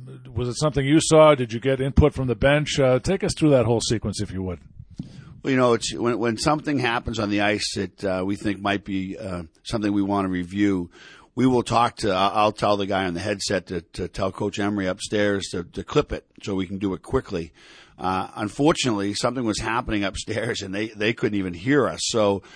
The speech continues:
Speaker 2: um, we didn't even get the opportunity to get support from, uh, upstairs, which is normally what we would do.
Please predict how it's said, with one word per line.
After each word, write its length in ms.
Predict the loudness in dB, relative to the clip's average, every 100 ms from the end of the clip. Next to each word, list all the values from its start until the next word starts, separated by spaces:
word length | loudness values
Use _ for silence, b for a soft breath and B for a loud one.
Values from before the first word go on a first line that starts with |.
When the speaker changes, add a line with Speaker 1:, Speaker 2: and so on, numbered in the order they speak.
| B B B
Speaker 2:
um, 520 | -2 0 0 -4 -8
we 180 | -4 0
didn't 300 | 0 0 -2
even 240 | -4 -6
get 240 | -2 -4 -2
the 280 | -6 -6 -6
opportunity 440 | -6 -4 -4 -4
to 40 | -4
get 100 | -6
support 380 | 0 2 2 0
from, 200 | -6 -6
uh, 120 | -6
upstairs, 560 | -8 -6 0 0 0 -4
which 140 | -12
is 100 | -4
normally 380 | 2 2 4 2
what 120 | 0
we 100 | -2
would 180 | -4 -2
do. 340 | 0 2 0